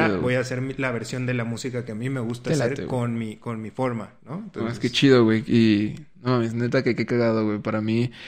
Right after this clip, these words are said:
Speaker 1: eh, y estoy seguro porque para los demás que nos están escuchando y, y que nos late tu música, tu mayor característica que te diferencia, güey, aparte de tu sonido, tu género de música, es, es la voz, güey. Entonces,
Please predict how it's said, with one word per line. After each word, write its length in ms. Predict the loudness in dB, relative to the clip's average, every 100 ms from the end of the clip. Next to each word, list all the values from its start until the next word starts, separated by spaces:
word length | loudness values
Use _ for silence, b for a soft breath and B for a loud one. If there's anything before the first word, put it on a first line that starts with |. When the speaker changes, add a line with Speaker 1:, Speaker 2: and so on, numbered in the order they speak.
| B B 4
Speaker 1:
eh, 100 | 6
y 60 |
estoy 160 | 6 6
seguro 180 | 6 6
porque 180 | 4
para 140 | 4 2
los 80 | 2
demás 220 | 0 -2
que 60 | -2
nos 60 |
están 100 | -2
escuchando 440 | -2 -2 -2 -2 -2
y, 60 |
y 140 | -2 -4
que 140 | -4
nos 100 | -2
late 160 | -2 -2
tu 100 | -2
música, 460 | -2 0 2 2 B B B
tu 100 | -2
mayor 760 | 2 4 4 2 0 2 2 2
característica 760 | 4 4 2 0 0 0 0 0
que 120 | 0
te 100 | 0
diferencia, 560 | -2 0 -2 0 2 2
güey, 220 | 4 2 -4 -6
aparte 380 | 0 0 2
de 100 | 2
tu 100 | 2
sonido, 560 | 0 -2 0 2 4 2
tu 220 | 0 -2
género 300 | -2 -2 0
de 80 | 0
música, 340 | -2 -6 -4 -4
es, 180 | -4
es 140 | -2 2
la 120 | 4
voz, 200 | 4 0
güey. 120 | -4
Entonces, 480 | -8 -6 -2 -4 -6